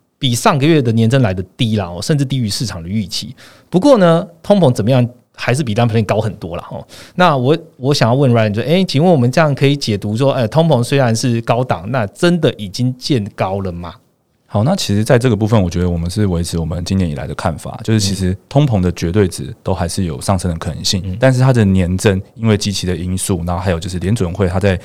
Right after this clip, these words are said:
Speaker 2: 呃，就是调控需求，它压抑需求的一个情况下，其实是有年增率放缓的一个机会。
Speaker 1: 嗯。
Speaker 2: 那目前其实从，呃，目前的细项来看啊，其实我就讲一下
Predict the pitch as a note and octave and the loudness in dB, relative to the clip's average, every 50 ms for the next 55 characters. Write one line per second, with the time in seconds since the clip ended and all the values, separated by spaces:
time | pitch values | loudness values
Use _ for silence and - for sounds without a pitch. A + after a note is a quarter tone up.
0 | - - - F#2+ F2+ E2 - G2+ F#2+ - - F2+ F2 - - A#2 G2+ - - G#2 | -10 -12 -8 -6 -4 -4 -2 -2 -4 -2 0 -2 0 2 0 0 0 0 -2 -2
1 | G2 F#2 - - - G2+ G2 F#2+ G2 G#2 F#2+ F#2+ F#2+ F#2+ F2+ - G#2 G2 - - | -2 -2 -4 -6 -4 -2 -2 0 2 2 2 2 0 -2 -2 -2 -4 -4 -4 -6
2 | D#2+ E2 D#2+ D#2 - D#2+ D2 - - _ - - E3+ F#3 - G#2+ F#2 - - - | -8 -8 -10 -8 -8 -10 -10 -10 -12 _ -10 -6 -4 -2 0 0 0 0 0 -2
3 | - - - - - - G2 G2 G2+ - - B2 G2+ F2+ D2+ G2 F2+ - - _ | -2 -6 -12 -12 -4 -2 -2 0 0 0 0 0 0 0 -2 -6 -10 -14 -18 _
4 | _ - G2 F#2 F#2 G2+ G2 G#2 F#2+ - - A#2 F#2+ D#2+ - D#2 - - - D#2+ | _ -6 -4 -2 0 0 0 0 0 2 2 2 2 0 -4 -8 -10 -10 -12 -14
5 | F2 - - - - D#2 G2 - - E2 - - - - G#2+ G2 E3 E3 E3 - | -12 -12 -12 -10 -10 -10 -8 -8 -8 -8 -8 -10 -10 -8 0 2 2 2 2 -2
6 | - - G#3 G3+ - A2+ G2 F#2 G2 F#2+ - - G2 - F#2+ F2+ F#2 F#2 G2 - | 0 2 2 4 4 4 2 2 0 -2 -4 -4 -4 -2 -2 -2 -2 -4 -6 -8
7 | - - F#2+ F#2+ A#2 C#3+ C3 F#2 F#2 F#2+ - B2 A2 - G2 E2+ F2 F2 - - | -6 -4 0 2 2 2 4 2 2 2 2 2 2 2 2 0 -2 -2 -2 -2
8 | F#2 E2+ D#2+ - - G#2 G2+ F#2 E2 F#2+ G#2+ G2+ - - D#2+ D#2+ - G3+ G3 | -2 -2 -2 -2 0 0 0 0 2 0 0 0 -2 -4 -4 -2 0 2 2